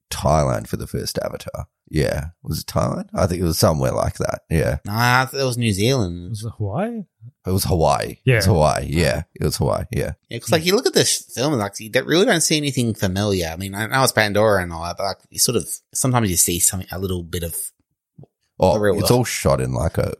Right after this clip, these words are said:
Speaker 2: I know.
Speaker 1: a room, so,
Speaker 2: Yeah.
Speaker 3: Pretty
Speaker 1: yeah.
Speaker 3: much, yeah.
Speaker 1: Yeah.
Speaker 2: Like, and it's four hundred mil, I think it's, I mean, Avengers was made for less than that, but,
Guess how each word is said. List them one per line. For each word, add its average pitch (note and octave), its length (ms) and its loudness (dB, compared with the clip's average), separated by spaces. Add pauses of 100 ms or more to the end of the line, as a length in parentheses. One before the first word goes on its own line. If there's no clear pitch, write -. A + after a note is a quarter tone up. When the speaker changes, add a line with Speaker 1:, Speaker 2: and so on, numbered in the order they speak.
Speaker 2:
I C#3+ 80 -2
know. D3 120 0
Speaker 1:
a C#2+ 100 2
room, C#2 380 2
so, A#1+ 340 2 (100)
Speaker 2:
Yeah. - 140 0
Speaker 3:
Pretty D#2+ 140 6
Speaker 1:
yeah. B1+ 160 2
Speaker 3:
much, - 280 -10
yeah. G2+ 100 -4
Speaker 1:
Yeah. - 60 4
Speaker 2:
Like, A#2+ 160 4
and B2+ 160 2
it's - 500 2
four C3+ 220 4
hundred A#2+ 300 2
mil, A2+ 180 4
I A2 40 0
think G#2 160 2
it's, - 160 2
I A2+ 80 4 (260)
mean, G#2 240 -2 (520)
Avengers G2 440 2
was F2+ 140 -6
made F#2 220 -2
for G2 100 -6
less G2 260 2
than F2+ 80 -6
that, E2+ 300 -4
but, E2+ 160 -4